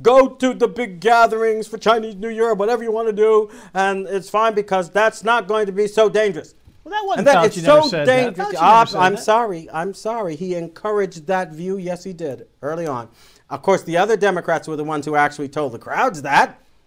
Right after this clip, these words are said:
Speaker 1: but he was the one who authorized the position of a little lackadaisical look at it. The guy who was sort of talking up the risks from the get-go was the invisible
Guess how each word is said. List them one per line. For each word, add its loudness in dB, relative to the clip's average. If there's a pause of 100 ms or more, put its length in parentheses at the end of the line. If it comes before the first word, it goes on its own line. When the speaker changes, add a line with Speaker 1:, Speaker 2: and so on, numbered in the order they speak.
(140)
Speaker 1:
but -4
he -2
was -2
the -2
one 0
who 0
authorized 2
the -8
position -8
of -8
a -10
little -10
lackadaisical -6 (240)
look -4
at -2
it. -14
The -6
guy 0 (300)
who 0
was 0 (200)
sort 2
of -2
talking 2
up 0 (480)
the -2
risks 0
from -8
the -8
get-go -4 (440)
was -2
the -2
invisible -2